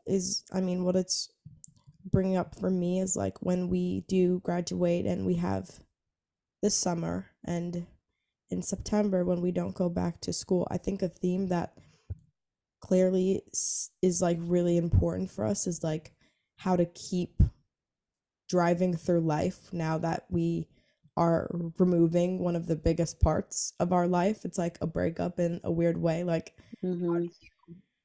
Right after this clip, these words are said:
Speaker 1: exist without this thing? And I think something that sounds really important and, like, prevalent is, like, how do we keep learning?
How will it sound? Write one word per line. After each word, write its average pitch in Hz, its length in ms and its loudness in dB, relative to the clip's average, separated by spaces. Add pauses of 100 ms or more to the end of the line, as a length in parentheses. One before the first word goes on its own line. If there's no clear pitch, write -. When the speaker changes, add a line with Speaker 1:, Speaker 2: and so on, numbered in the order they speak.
(120)
Speaker 1:
exist 165 640 0
without 160 460 -2
this - 240 -2
thing? 175 400 -4 (540)
And 180 120 0
I 180 60 4
think 190 340 0
something 190 380 2
that 170 180 -4
sounds 170 840 -2 (1040)
really 170 1000 0
important 175 720 -2 (440)
and, 165 280 0
like, 156 160 -2 (540)
prevalent 180 600 2
is, 170 180 -2
like, - 220 -2
how - 220 -4
do 185 80 0
we 190 100 2
keep - 260 -6
learning? 165 600 -6